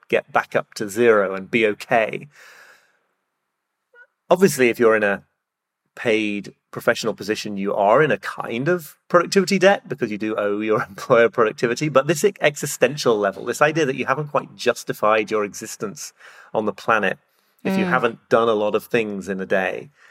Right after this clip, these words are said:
Speaker 1: I think it's really a recipe for, you know, a very unhealthy <laughs> psychological situation. Uh, it, you never are going to do enough to fully feel like you've paid it off. And then, you know,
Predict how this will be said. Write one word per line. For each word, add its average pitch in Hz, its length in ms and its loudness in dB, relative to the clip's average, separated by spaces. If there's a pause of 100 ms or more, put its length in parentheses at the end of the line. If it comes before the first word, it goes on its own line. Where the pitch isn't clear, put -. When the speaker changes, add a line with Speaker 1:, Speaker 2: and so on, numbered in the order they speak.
(240)
Speaker 1:
I - 40 0
think 185 200 0
it's - 220 -2 (680)
really 135 400 2
a 104 80 2
recipe 101 460 -2
for, 98 360 0 (120)
you 117 80 -6
know, 92 300 -4 (240)
a 104 80 -6
very 117 440 0
unhealthy 101 540 -8
<laughs> - 60 -6
psychological - 680 -2
situation. 113 800 -2 (480)
Uh, 123 200 2
it, 135 220 0
you 131 180 0
never 135 400 6
are 120 60 8
going 117 180 2
to 117 100 -4
do 110 360 -4
enough 104 640 -6
to 104 120 -6
fully 104 380 -2
feel 104 320 -4
like 98 380 -2
you've 101 160 -12
paid 101 240 -2
it 95 80 -2
off. 101 160 0
And 107 120 -2
then, 113 220 2
you 123 80 2
know, 120 340 2